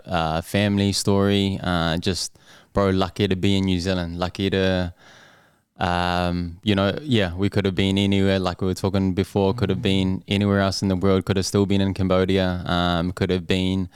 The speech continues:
Speaker 1: um, working for five dollars a day, um, which is good for some over there, you know, like being a waiter over there.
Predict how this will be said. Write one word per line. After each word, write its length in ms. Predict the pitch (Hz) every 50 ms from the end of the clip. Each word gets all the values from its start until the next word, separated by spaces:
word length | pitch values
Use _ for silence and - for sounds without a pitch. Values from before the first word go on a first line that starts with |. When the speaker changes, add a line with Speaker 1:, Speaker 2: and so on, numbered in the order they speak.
| - - - - - - - - _ -
Speaker 1:
um, 560 | - 90 92 90 92 92 90 90 90 92 95
working 420 | 92 98 98 - - 104 98 98 90
for 360 | - - 95 92 95 92 87
five 320 | - - - 95 98 95 92
dollars 280 | 101 98 98 95 85
a 60 | 98
day, 540 | 92 82 98 95 92 92 92 92 90 90 95 -
um, 580 | - 92 87 87 87 87 85 87 87 87 87 87 - _ _ _ _ - - - -
which 180 | - 113 104 -
is 100 | 98 85
good 180 | - 110 101
for 160 | - - 110 101
some 240 | - 107 98 98
over 200 | 98 95 92 87
there, 320 | 90 95 92 92 90 87 87
you 140 | 95 98 95
know, 120 | 95 95
like 200 | 95 95 95 95
being 260 | 87 95 92 92 95 92
a 60 | 92
waiter 360 | 90 92 95 95 92 95 92
over 200 | 95 95 85 101
there. 380 | 95 90 95 98 95 92 90 85